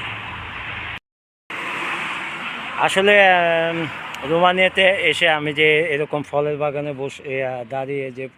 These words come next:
ফল খাইতে পারবো, আমি আসলে, আহ, কখনো কল্পনা করতে পারি নাই। আল্লাহ আমার রিজিকে রাখছে, তার জন্য আমি এই যে রোমানিয়াতে আছি। রাস্তায় রাস্তায়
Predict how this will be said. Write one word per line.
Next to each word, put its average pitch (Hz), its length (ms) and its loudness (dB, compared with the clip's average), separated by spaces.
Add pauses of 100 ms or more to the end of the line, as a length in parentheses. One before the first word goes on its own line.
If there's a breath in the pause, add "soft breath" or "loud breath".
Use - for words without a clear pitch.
(400 loud breath)
ফল 160 200 2
খাইতে 151 220 2
পারবো, 143 380 -2
আমি 143 320 -4
আসলে, 151 440 -4 (500 soft breath)
আহ, 147 300 -2
কখনো 160 340 4
কল্পনা 165 400 4
করতে 156 240 -2
পারি 151 260 4
নাই। 160 220 2
আল্লাহ 147 380 4
আমার 147 360 4
রিজিকে 147 340 -2
রাখছে, 147 420 0
তার 139 220 -2
জন্য 143 220 -6
আমি 147 240 -2
এই 143 100 -2
যে 131 220 0 (540 loud breath)
রোমানিয়াতে 147 500 2
আছি। 143 440 2 (420)
রাস্তায় 139 340 2
রাস্তায় 143 480 2